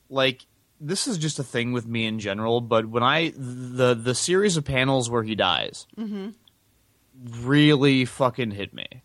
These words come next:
Speaker 1: And he, he was an old man, and it was kinda, you know, he's an old man living in the, you know, fucking late nineteenth century. And, you know, but for whatever reason, the way that panels is framed really drove home to me, like, you know, shit, man,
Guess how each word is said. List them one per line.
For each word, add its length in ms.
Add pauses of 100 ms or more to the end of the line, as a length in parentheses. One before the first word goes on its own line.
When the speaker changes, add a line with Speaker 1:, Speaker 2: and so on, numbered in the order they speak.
(280)
Speaker 1:
And 400
he, 240
he 200
was 200
an 60
old 260
man, 500
and 400
it 180
was 300
kinda, 360
you 100
know, 80
he's 180
an 60
old 180
man 240
living 300
in 160
the, 200 (240)
you 280
know, 220
fucking 520
late 340
nineteenth 360
century. 560 (540)
And, 960 (120)
you 160
know, 320 (160)
but 320
for 160
whatever 340
reason, 540
the 100
way 280
that 240
panels 360
is 80
framed 400
really 420
drove 420
home 340
to 80
me, 160
like, 380
you 80
know, 160
shit, 520
man, 380